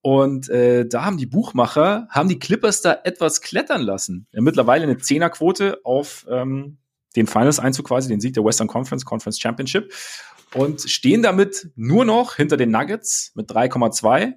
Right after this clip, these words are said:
hinter den Suns mit vier Komma sieben und hinter den Lakers mit neun. Und jetzt, Ole Freaks, wäre meine Frage, müssten die Clippers nicht eigentlich an zwei stehen?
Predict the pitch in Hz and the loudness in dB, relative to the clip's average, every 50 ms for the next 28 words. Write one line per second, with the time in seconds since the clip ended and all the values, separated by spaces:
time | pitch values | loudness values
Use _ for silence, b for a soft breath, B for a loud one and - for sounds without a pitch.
0 | _ _ - 127 123 123 110 113 110 104 95 - - - - 117 156 104 113 - | _ _ -2 0 2 4 4 4 2 0 0 -2 -4 -2 -2 -4 -4 -4 -6 -6
1 | - - - 104 98 - - 120 117 - 110 104 98 95 107 135 165 190 214 233 | -6 -6 -8 -8 -6 -4 -4 -2 -2 0 0 -2 -2 -2 -4 -4 -2 -2 -4 -4
2 | - b b b b b b b b - 139 123 - - 139 151 160 165 151 151 | -6 b b b b b b b b -12 -12 -8 -4 -2 0 2 2 2 2 2
3 | 143 131 135 185 196 - 160 - - 139 135 131 123 127 147 247 277 - 202 - | 2 4 4 4 4 2 0 0 0 0 0 0 2 2 2 2 0 -2 -4 -10
4 | _ b b b b b b b b b b 117 147 247 254 - - - 135 123 | _ b b b b b b b b b b 2 2 2 2 0 -2 -2 0 0
5 | 113 - 117 110 107 107 - 117 113 107 107 117 156 - 311 - - - - 101 | 0 2 0 0 0 0 0 0 0 2 2 2 2 2 0 -2 -4 -4 -4 -4
6 | 98 98 95 101 - 117 - - - 143 135 - 233 - - 147 135 127 131 - | -4 -4 -2 -2 -2 -2 0 -2 -2 -4 -2 -4 -4 -2 -2 -2 -2 -4 -6 -2
7 | - 165 202 202 175 135 - - _ _ _ _ _ _ _ _ _ _ _ _ | -2 0 0 0 0 -2 -4 -10 _ _ _ _ _ _ _ _ _ _ _ _
8 | _ _ _ _ _ _ _ _ - - 233 113 - - - 381 - - - - | _ _ _ _ _ _ _ _ -2 -2 0 0 2 2 2 2 0 -2 -4 -8
9 | - - | -14 -18